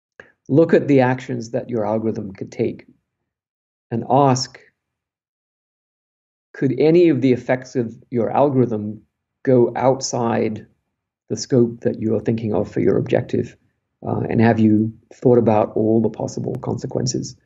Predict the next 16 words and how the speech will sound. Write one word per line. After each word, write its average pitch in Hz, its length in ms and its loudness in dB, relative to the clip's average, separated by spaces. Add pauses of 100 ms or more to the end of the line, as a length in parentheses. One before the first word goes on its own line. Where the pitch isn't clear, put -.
(420)
and 98 380 -2
whether 92 180 2
they - 140 4
would 101 120 2
be - 200 0 (100)
desirable? 98 640 0 (760)
Um, - 340 -6
and 113 180 0
that 156 200 4
should 135 200 0
be 127 80 4
something 117 360 -2
that 113 80 -2
we 113 200 -2
do, 113 480 2 (920)
uh, - 260 -12